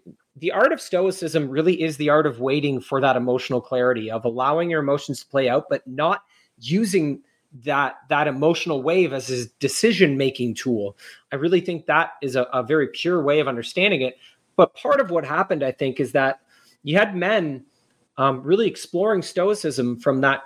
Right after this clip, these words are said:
more pure perspective. But then you had things like world wars, where the majority of people that went to fight those world wars were men,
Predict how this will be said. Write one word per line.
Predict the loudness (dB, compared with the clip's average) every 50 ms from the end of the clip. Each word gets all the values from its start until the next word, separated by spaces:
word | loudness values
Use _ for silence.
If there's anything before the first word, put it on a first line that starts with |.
| -14 -8
more | -4 -2 0 0 0
pure | -2 -4 -2 0 0 0
perspective. | 0 -2 -10 -8 -4 -4 -4 -2 -2 -4 -4 -4 -4
But | -6 -4 0
then | 2 2 2 2 0 -4 -8 _ _ _ _ _ _
you | -6 -4 -2 2
had | 2 2 2 0 -2
things | -4 -4 -2 -2 0 0
like | 0 0 0 -4
world | -4 0 0 2 0 0 -2 -2
wars, | 0 2 2 2 2 0 -4 -8 -12 -16 -18 _ _ _ _ _ _ _ -12
where | -4 0 2 2 2 2 2 0 -2 -4 -8 _
the | -6 -2 0
majority | 2 2 0 0 -2 -4 0 0 2 2 0 -2
of | -4 -4
people | -6 -6 -2 0 0 2
that | 2 2
went | 0 -2
to | -4 -2
fight | 0 0 2 2
those | 2 -2 -2 -2 -4 -6
world | -2 -2 -2 -2 -2 0
wars | 0 2 2 2 0 -2
were | -4 -4 0
men, | 2 2 4 4 2 0 -4 -8